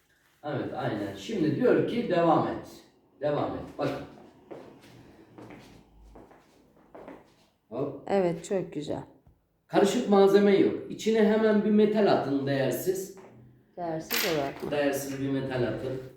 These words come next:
Speaker 1: Karışık
Speaker 2: Şöyle
Speaker 1: olsun.
Speaker 2: bir para atalım.
Speaker 1: Evet. Tekrar ben yönümü alayım. Bu bilgiler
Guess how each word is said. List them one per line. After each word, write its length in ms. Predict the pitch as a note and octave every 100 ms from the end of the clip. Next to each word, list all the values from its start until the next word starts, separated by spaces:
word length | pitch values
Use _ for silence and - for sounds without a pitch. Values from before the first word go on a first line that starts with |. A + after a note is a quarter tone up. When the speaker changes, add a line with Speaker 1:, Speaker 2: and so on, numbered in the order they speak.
| _ _ _ - - _ _
Speaker 1:
Karışık 400 | D3+ D#3 D#3 D#3+
Speaker 2:
Şöyle 140 | -
Speaker 1:
olsun. 440 | E3+ F3 D#3+ - - - _ - - - - - - -
Speaker 2:
bir 180 | A3 -
para 200 | F3 C3+
atalım. 500 | B2+ B2 C#3 D#3+ F#3 - D3+
Speaker 1:
Evet. 200 | - - - _ _ - _ -
Tekrar 440 | F#3+ F#3+ F3+ F3
ben 200 | E3 D#3+
yönümü 320 | D#3+ D#3+ D#3 D#3
alayım. 600 | D3 C3 C3+ - - - _ _ _ _
Bu 160 | A#3 A#3+
bilgiler 600 | A#3 A3+ A#3 A#3+ C#4